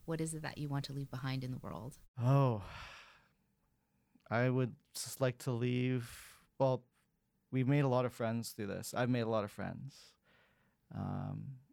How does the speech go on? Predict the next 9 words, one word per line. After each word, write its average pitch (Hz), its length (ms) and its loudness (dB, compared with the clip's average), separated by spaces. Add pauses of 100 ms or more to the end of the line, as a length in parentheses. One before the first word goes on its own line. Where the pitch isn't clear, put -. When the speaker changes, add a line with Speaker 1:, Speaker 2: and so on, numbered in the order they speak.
(160)
Speaker 2:
and 104 420 0
I 110 100 -2
think 113 340 -2 (200)
that 107 260 0 (540)
the 120 100 2
impression 117 440 0
that 110 80 -2
I 107 100 0
leave 107 360 -4